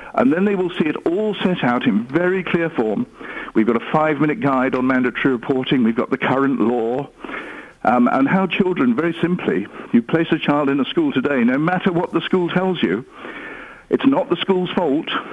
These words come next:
It is the le-, it's, it is the fault of the legislation. It is a hologram, and it delivers almost nothing.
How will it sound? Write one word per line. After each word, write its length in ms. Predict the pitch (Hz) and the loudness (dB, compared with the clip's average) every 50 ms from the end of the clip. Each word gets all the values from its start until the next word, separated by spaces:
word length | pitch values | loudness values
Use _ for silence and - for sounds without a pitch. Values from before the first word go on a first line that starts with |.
| - - - - - - - - - - - - | -14 -14 -14 -16 -16 -16 -16 -16 -16 -16 -8 -2
It 160 | - - - | 0 2 2
is 160 | 143 135 135 - | 2 2 2 0
the 80 | 147 | 2
le-, 220 | 131 139 156 170 - - | 2 2 2 0 0 -2
it's, 160 | 151 - - | -4 -2 -2
it 260 | 139 - - 143 135 | -2 0 0 0 0
is 120 | 147 139 - - | 0 0 0 -2
the 60 | 123 | -4
fault 340 | - - - 147 170 160 - | -2 -2 -2 0 0 0 0
of 80 | 190 127 | 0 0
the 80 | 147 | 0
legislation. 840 | 151 143 147 143 - - - - 123 123 123 - - 73 62 - - - - - - - - - | 0 0 0 -2 -4 -2 0 0 2 2 0 0 -2 -2 -4 -4 -10 -12 -18 -16 -16 -10 -2 2
It 120 | - 127 | 2 4
is 140 | 139 139 123 | 4 4 2
a 160 | 147 135 135 | 2 2 0
hologram, 840 | 123 - - - 165 170 170 151 117 95 101 82 67 52 - - - - - _ _ - - - - - - - | 0 0 0 0 0 0 0 0 0 0 0 0 -2 -4 -6 -8 -10 -14 -20 _ _ -20 -20 -20 -20 -20 -10 -2
and 180 | - 101 95 101 | 0 2 2 2
it 120 | - - | 2 2
delivers 680 | - 110 107 104 110 113 107 117 120 117 113 110 - - - - | 2 2 2 4 2 2 2 2 0 0 0 -2 -4 -6 -2 0
almost 480 | 92 98 92 90 90 92 87 - - | 0 0 2 0 0 -2 -2 -6 -8
nothing. 340 | 82 76 73 - - - | -10 -10 -10 -12 -16 -18